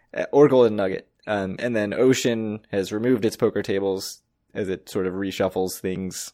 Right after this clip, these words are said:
They've moved high limit stuff around, and so the poker is gone from there, and then Hard Rock Caesars and Resorts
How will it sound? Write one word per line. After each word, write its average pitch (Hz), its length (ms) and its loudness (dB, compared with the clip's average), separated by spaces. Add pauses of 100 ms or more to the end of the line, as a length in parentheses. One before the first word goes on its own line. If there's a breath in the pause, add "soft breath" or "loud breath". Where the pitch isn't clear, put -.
(120)
They've 92 280 -6 (120)
moved 95 400 -6
high 90 160 -4
limit 92 260 -6
stuff 90 160 -2
around, 87 400 -6
and 90 140 -8 (500 loud breath)
so - 160 -12
the 95 100 -2
poker 95 460 0 (320)
is 110 140 -8
gone 101 220 -2
from 101 160 -8
there, 127 280 4
and 104 200 -2
then 98 140 -2
Hard 101 180 0
Rock 92 140 -2
Caesars 101 340 -6
and 90 100 -4
Resorts 90 420 -6